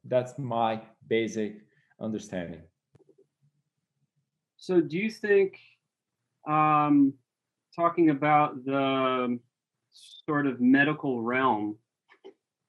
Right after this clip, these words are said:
Speaker 2: do you think they'll catch up to this understanding? And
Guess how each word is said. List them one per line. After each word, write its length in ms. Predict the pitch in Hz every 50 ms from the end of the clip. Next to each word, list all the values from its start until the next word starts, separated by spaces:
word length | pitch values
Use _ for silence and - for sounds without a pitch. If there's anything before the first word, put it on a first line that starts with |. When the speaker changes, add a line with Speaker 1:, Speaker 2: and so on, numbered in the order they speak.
| _ _ _ _ _
Speaker 2:
do 80 | - 147
you 100 | 170 170
think 220 | 175 196 185 180
they'll 140 | 180 170 165
catch 320 | - - 180 170 - -
up 240 | 156 165 196 - - -
to 260 | - 190 190 185 175
this 240 | 165 175 175 170 -
understanding? 920 | 175 170 165 160 165 - - 160 160 165 165 170 180 190 190 196 190 180 - _ -
And 380 | 151 143 147 147 147 143 143